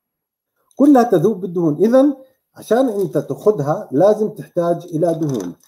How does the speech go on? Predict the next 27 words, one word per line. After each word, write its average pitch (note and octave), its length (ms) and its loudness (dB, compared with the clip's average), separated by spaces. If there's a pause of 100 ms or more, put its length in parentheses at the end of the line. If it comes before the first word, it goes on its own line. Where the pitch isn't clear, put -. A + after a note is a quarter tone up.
(220)
إذن F3+ 320 0 (240)
يا G3 280 4
بتعمل F#3 460 0
combination D#3+ 840 -2
between D3+ 340 0 (100)
vitamin E3 680 0
D C#3+ 140 -6 (1080)
أو G3 260 4
A E3 280 4 (520)
أو E3 460 2
E D#3 440 -8
أو E3 320 -4
K G3+ 80 -4 (540)
مع D3+ 400 0 (440)
أوميجا G3 340 2
ثري F#3+ 360 -2
لأنه D#3+ 300 -4
هو C#3 220 -2
دهن، F3 380 -6 (420)
أو A3+ 240 2
بتاخذ F3 500 -2
معها C3+ 560 -8 (360)
معلقة F3 580 -2
زيت E3 420 -2
زيتون F#3+ 640 -2
مثلًا، A#3+ 440 -4 (420)
أو D#4+ 260 2